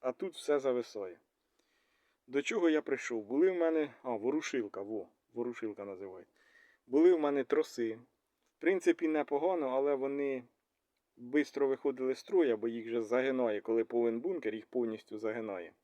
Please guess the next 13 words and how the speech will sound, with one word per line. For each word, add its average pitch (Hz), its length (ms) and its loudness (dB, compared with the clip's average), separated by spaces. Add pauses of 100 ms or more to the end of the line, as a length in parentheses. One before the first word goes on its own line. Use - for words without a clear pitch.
(2250)
І 202 580 -6
велика 151 440 4
нагрузка 139 680 -4 (120)
на 120 400 -6 (320)
оцей 123 260 -4
змішувач 147 540 -4
прямо 135 360 -2
чуть 156 240 -6
по 131 120 -4
мотору. 120 420 -4
Мотор 123 360 0
тут 131 220 -10
не, 135 440 -4